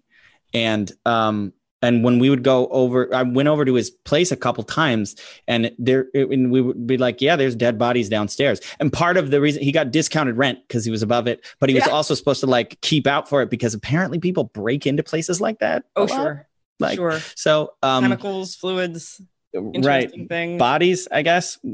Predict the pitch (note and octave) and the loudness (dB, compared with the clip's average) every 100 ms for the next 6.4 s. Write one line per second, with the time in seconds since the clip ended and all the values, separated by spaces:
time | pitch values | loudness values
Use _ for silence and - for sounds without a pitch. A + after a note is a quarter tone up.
0 | - A#2+ B2+ B2 A#2+ - _ _ - - | -4 0 0 0 -2 -8 _ _ -10 -2
1 | C#3 B2+ - D3 C3 F#2 - D#3 C#3 G2 | 2 2 2 0 0 -2 0 2 2 0
2 | F#2 G2+ D#3+ D#3+ A2 G#2+ B2+ A#2+ - D3+ | -6 -2 2 2 2 2 0 0 0 2
3 | D3 - F3+ F3+ C3+ D3 C#3+ C#3 C#3 B2 | 2 2 2 2 4 4 4 2 2 2
4 | B2+ - C#3 D3 A2+ G#2+ A2+ A#2 B2+ B2 | -2 0 0 2 0 0 0 0 0 -2
5 | A#2 G2+ G#2+ G#2+ A2 F#3+ B3 F#2+ F2+ D2 | -4 -6 -2 0 0 0 2 2 2 0
6 | G1+ - B1+ | -2 -4 -8